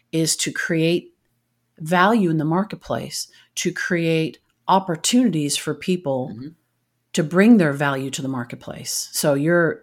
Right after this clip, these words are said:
Speaker 1: you know, you're somebody who loves to collaborate and, and find ways that you can work together with people, even in your same industry. It's like, you know, when you realize that we all have strengths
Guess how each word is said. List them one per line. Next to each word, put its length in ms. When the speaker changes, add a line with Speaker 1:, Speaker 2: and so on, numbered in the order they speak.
Speaker 1:
you 100
know, 100
you're 220
somebody 320
who 120
loves 340
to 100
collaborate 760
and, 200
and 300
find 320
ways 340
that 140
you 60
can 120
work 200
together 380
with 180
people, 260
even 220
in 120
your 120
same 300
industry. 640
It's 180
like, 280
you 120
know, 160
when 180
you 120
realize 640
that 140
we 120
all 280
have 400
strengths 580